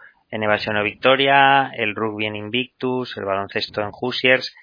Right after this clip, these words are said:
que hay ejemplos, pero me da la impresión de que es, de que son todo muy con cuentagotas. Pero sin embargo hay dos deportes que sí que han casado muy bien y que dan bastante juego, que son el boxeo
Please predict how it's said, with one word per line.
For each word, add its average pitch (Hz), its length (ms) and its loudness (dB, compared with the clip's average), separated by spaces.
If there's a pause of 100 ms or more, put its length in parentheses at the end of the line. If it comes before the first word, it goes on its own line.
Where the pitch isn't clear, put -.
(180)
que - 100 4
hay 123 120 6
ejemplos, 135 640 0
pero 117 260 0
me 110 160 -4
da 110 80 2
la 120 60 -2
impresión 123 260 -4
de 120 80 -2
que 117 80 2
es, - 240 -6
de 110 160 -6
que 107 160 -8
son 117 240 -4
todo 110 300 -2
muy 110 160 -8
con 110 200 -4
cuentagotas. 110 680 2 (480)
Pero 127 160 6
sin 123 120 0
embargo 127 240 8
hay 147 80 8
dos 139 220 4
deportes 147 580 0
que - 140 -10
sí - 160 -12
que - 140 -2
han 127 100 -2
casado 117 800 4
muy 113 240 -6
bien 127 420 0
y 120 200 -12
que 107 360 2
dan 110 180 2
bastante 110 340 -2
juego, 127 260 -2
que - 80 -10
son 113 140 -4
el 113 100 -4
boxeo 117 500 -2